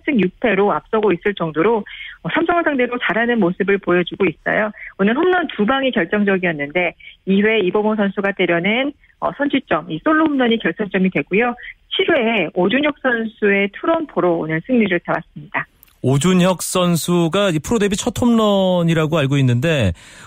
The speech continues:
Speaker 2: 어, 오준혁 선수의 이 홈런이 이 프로 데뷔 첫 승을 한 기아 선발 투수에 조금 묻히는 느낌이 있습니다. 임기준이라는 투수가 팬들에게 이름을 알렸죠?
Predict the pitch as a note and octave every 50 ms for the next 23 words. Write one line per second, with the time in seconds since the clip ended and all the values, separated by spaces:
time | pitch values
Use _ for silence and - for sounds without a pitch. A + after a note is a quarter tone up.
0 | - _ _ _ _ - - A2+ A2 A2 A2 G#2 - C#3+ D#3 D#3+ F#3+ G#3+ G#3+ G#3
1 | - - G#3 G3+ G3 E3+ - G3 G#3 G3+ F3+ D#3 E3 F3+ F3+ F3 D#3 - G3 G3+
2 | G3 F#3+ F#3 F#3 G#3+ A3 G#3+ G#3 F3 - _ _ - - - - _ - - A#2
3 | A2+ A2+ - - B3 B3 A3+ A#3 G#3+ A3 - - C4+ - - C#4 B3+ B3+ A#3 A3+
4 | A#3 G#3+ F3 - F3 E3 E3+ - A3+ A#3+ A3+ B3 A#3+ - A3 F#3 G3 A3 F3+ F#3+
5 | F#3 G#3+ G3 D3+ C#3+ - - - G3 F#3+ F#3+ F3 D3+ - F3 F3 F3 E3 C3+ B2+
6 | - C#3 C3 B2 B2 G#2+ - - - - C3+ D#3+ G3 A3 A#3 B3 G#3 A#3+ B3+ A#3+
7 | A3 B3 A#3 A#3+ A#3 A#3 A3+ G#3+ - G#3 - A3 G#3 A3+ A3 - A3+ G#3+ G3+ G3+
8 | F#3+ F#3 F3+ E3+ D3+ D3 D#3+ D#3+ D#3 C#3 B2 A#2+ A2 - - - D3 A2+ F2 E2
9 | D#2